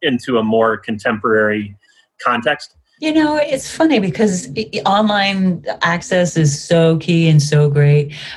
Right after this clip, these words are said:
Speaker 2: but really, like, the person to person, you can't,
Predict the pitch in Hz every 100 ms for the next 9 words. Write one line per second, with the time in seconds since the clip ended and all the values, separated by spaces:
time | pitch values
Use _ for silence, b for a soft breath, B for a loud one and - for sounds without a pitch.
0 | B 185 175 175 226 277 277 262 180 151
1 | 147 147 143 233 226 - 196 190 196 185
2 | - 175 156 - 185 180 175 170